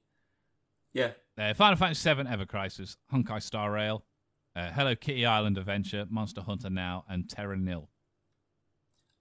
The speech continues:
Speaker 1: Uh, well, that Star Rail thing, I know that you've mentioned that before.
Speaker 2: Hmm.
Speaker 1: I've had someone else mention that before. Um, and I know that Monster Hunter's got, like, a big fucking community behind it.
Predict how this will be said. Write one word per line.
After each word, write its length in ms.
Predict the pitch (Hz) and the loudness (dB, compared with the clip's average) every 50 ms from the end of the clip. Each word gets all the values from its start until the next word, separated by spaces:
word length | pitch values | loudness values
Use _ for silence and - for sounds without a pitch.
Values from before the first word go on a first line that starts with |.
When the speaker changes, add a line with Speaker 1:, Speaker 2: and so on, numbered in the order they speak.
| _ _ | _ _
Speaker 1:
Uh, 160 | - 107 107 101 107 | -2 -2 -2 -2 -2
well, 100 | 123 123 | -2 0
that 280 | 143 143 131 - - | 2 2 2 0 -2
Star 360 | - - - - 127 127 123 | -6 -4 0 2 2 2 2
Rail 240 | 110 95 90 90 87 | 2 0 -2 -2 -4
thing, 340 | - - 92 85 80 80 - 87 | -6 -8 -10 -10 -10 -12 -12 -10
I 80 | 92 | -8
know 160 | 92 92 92 92 | -6 -6 -6 -4
that 160 | 90 95 - - _ _ _ | -6 -8 -8 -10 _ _ _
you've 280 | 110 98 95 98 90 | -10 -8 -8 -8 -6
mentioned 320 | - 95 92 - - 85 85 | -6 -8 -8 -8 -10 -12 -12
that 120 | 85 - | -14 -14
before. 500 | - - - - 92 85 80 82 90 98 | -16 -20 -16 -14 -12 -10 -8 -4 -2 -2
Speaker 2:
Hmm. 120 | 92 82 76 | -2 -2 -4
Speaker 1:
I've 120 | 87 90 | -4 -6
had 120 | 95 92 | -6 -6
someone 240 | - - 101 95 92 | -4 -6 -4 -2 -2
else 200 | 95 98 92 - - | -2 -2 -4 -6 -10
mention 240 | 87 85 - 90 | -12 -12 -14 -14
that 140 | 87 82 - - | -16 -16 -18 -20
before. 460 | 90 - - - - - - - - _ _ _ _ _ _ _ _ _ _ _ _ _ _ _ _ _ _ _ _ - | -20 -18 -16 -16 -16 -16 -16 -20 -20 _ _ _ _ _ _ _ _ _ _ _ _ _ _ _ _ _ _ _ _ -8
Um, 320 | 92 87 85 82 87 90 - - | -6 -6 -4 -6 -8 -12 -12 -10
and 120 | 95 90 | -8 -6
I 60 | 90 92 | -2 -2
know 120 | 101 101 | -2 -2
that 120 | 95 82 | -4 -4
Monster 300 | 85 92 95 85 - - | -6 -6 -6 -6 -8 -10
Hunter's 260 | 82 87 95 - - - | -10 -12 -10 -10 -10 -10
got, 140 | - - | -10 -12
like, 100 | - - | -14 -16
a 60 | - - _ - | -20 -18 _ -10
big 260 | 98 87 165 - - - _ _ _ _ | -10 -10 -10 -12 -18 -20 _ _ _ _
fucking 260 | - - - - 87 85 | -14 -14 -14 -14 -18 -18
community 320 | - 90 87 85 87 - | -16 -16 -14 -14 -16 -16
behind 200 | - 82 85 80 87 | -16 -16 -16 -14 -14
it. 80 | 87 | -14